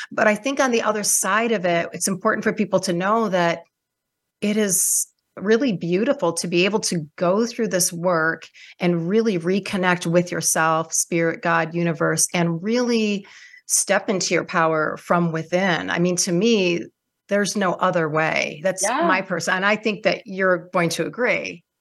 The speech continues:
Speaker 2: Of course. And how many times do you allow yourself to cry hard and to yell and to scream and to just let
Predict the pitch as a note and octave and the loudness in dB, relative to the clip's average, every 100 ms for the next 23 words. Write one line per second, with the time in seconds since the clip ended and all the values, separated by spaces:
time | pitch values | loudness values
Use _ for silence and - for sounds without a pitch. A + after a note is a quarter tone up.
0 | _ A3+ A3+ - D#4+ G#4+ D4+ A3 G#3+ C4 | _ 4 4 2 2 2 0 0 2 2
1 | D#4+ G4 F#4+ - F#4 G4 C#4+ B3 A3+ A3 | 2 2 -2 0 0 2 -2 0 0 2
2 | G#3+ G#3+ G3+ G3 F#3+ - A3+ - - A#3 | 0 -2 0 0 0 -4 -6 -8 -6 0
3 | A#3 B3 B3 - A#3+ A3+ A3+ - - _ | 2 2 -2 -4 2 2 2 -2 -8 _
4 | - _ A#3 A3 A3+ F#3+ F3+ A3 C4 C4 | -20 _ 2 2 -6 -8 -6 0 2 2
5 | G3+ - F#3+ - - - D4+ C#4+ G#3+ A#3 | -2 -8 -4 -4 -4 0 2 2 0 -6
6 | F#3 A#3 B3+ C4 C4 | 0 0 0 2 2